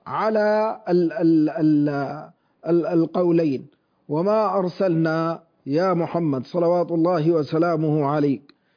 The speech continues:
من قبلك من رسول بشرع جديد وكتاب جديد أو نبي مأمورا بتبليغ شريعة من قبله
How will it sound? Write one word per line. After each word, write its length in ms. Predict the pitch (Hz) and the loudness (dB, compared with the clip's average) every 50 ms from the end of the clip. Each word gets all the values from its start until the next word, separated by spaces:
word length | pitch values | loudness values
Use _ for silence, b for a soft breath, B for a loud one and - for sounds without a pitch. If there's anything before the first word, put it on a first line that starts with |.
| _ _ _ - | _ _ _ -4
من 280 | 147 170 185 185 175 | -2 0 0 0 0
قبلك 720 | 180 208 208 202 170 170 165 151 - 170 165 165 165 - - _ _ _ _ - | 0 -2 -2 -2 0 0 0 0 0 0 -2 -2 -2 -4 -10 _ _ _ _ -2
من 140 | 139 160 175 160 151 | -2 0 0 2 0
رسول 680 | 175 180 170 - 196 214 190 160 160 165 156 160 160 - - _ _ _ _ _ - | 0 0 0 0 0 2 2 2 2 2 0 0 -4 -8 -12 _ _ _ _ _ -6
بشرع 1040 | 135 160 175 170 165 160 151 123 - - 202 226 208 180 170 185 196 185 180 185 180 180 - - 170 | -2 0 0 2 0 0 -2 -4 -4 -2 -2 0 0 0 0 2 2 2 2 0 0 -4 -8 -10 -6
جديد 760 | 151 143 170 165 151 160 175 160 151 151 156 151 156 156 - - _ - | -2 0 0 0 2 2 2 2 2 0 -2 -2 -4 -6 -10 -12 _ -4
وكتاب 540 | 156 156 - - 160 143 180 190 196 185 | -4 -4 -2 -2 -4 -2 0 0 0 2
جديد 580 | 175 175 175 165 160 165 156 156 165 147 131 120 - _ _ _ _ _ _ _ _ - | 0 0 0 0 0 0 2 2 0 0 0 -4 -10 _ _ _ _ _ _ _ _ -2
أو 180 | 202 220 214 196 | 0 2 2 2
نبي 680 | 196 196 185 190 214 202 170 170 175 170 165 170 165 - - _ _ _ - | 2 0 0 0 0 0 2 2 2 2 0 -2 -4 -8 -12 _ _ _ -2
مأمورا 560 | 147 165 170 165 175 185 214 220 214 208 202 | -2 0 0 0 0 2 2 4 4 2 2
بتبليغ 680 | 190 185 190 185 185 180 170 170 185 202 196 175 180 175 | 2 2 0 0 0 0 -2 0 2 2 2 4 2 0
شريعة 540 | - - 175 180 185 202 180 156 175 185 139 165 | 2 0 0 0 2 0 0 0 0 -2 0 0
من 260 | 175 170 165 165 156 | 0 0 0 -2 -2
قبله 720 | - 190 190 165 151 165 165 147 135 160 170 170 180 185 | -2 -2 -2 0 0 0 0 0 0 2 4 4 2 2